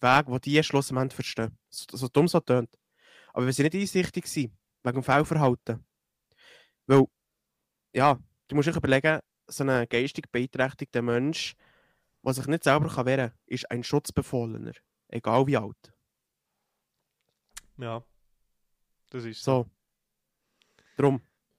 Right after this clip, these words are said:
Speaker 1: geht einfach den Gesetzesweg, wenn sie es nicht einsehen. Das wär's gewesen mit dem Thema. Danke fürs Zuhören.
Speaker 2: Diese Nachrichten wurden Ihnen präsentiert vom S R F. Vielen Dank.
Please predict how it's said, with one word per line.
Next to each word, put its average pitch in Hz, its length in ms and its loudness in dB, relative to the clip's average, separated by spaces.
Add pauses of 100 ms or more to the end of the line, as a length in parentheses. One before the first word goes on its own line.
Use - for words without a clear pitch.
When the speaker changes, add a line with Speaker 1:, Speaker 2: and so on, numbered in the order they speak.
(360)
Speaker 1:
geht 160 260 2
einfach 151 140 -2
den 135 100 -10
Gesetzesweg, 135 600 -4
wenn 120 80 0
sie 120 100 -8
es 120 60 -8
nicht 113 260 -10
einsehen. 107 240 -12 (300)
Das - 160 -8
wär's - 480 -2 (160)
gewesen 127 260 -6
mit 131 120 -4
dem 120 160 -4
Thema. 113 260 -6
Danke 113 240 -8
fürs 120 220 -12
Zuhören. 107 260 -12 (2750)
Speaker 2:
Diese 131 220 -6
Nachrichten 98 420 -8
wurden 92 220 -14
Ihnen 92 160 -18
präsentiert 107 500 -12
vom - 180 -18
S - 160 -16
R 95 120 -14
F. - 240 -20
Vielen 147 180 -10
Dank. 113 300 -14